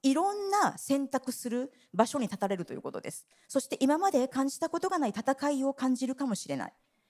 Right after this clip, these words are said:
で、そのようなところに立つときに、何が必要か、主の声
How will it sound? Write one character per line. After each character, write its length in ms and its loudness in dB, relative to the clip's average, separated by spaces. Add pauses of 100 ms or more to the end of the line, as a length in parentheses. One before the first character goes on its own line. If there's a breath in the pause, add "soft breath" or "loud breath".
(120)
で、 60 -2
そ 120 -4
の 80 2
よ 40 2
う 20 2
な 80 0
と 100 -4
こ 120 0
ろ 40 0
に 80 -2
立 200 -8
つ 20 -16
と 100 -2
き 160 -4
に、 200 0 (280 loud breath)
何 320 6
が 80 6
必 300 -4
要 120 2
か、 360 -6
主 200 -6
の 180 0 (100)
声 300 -2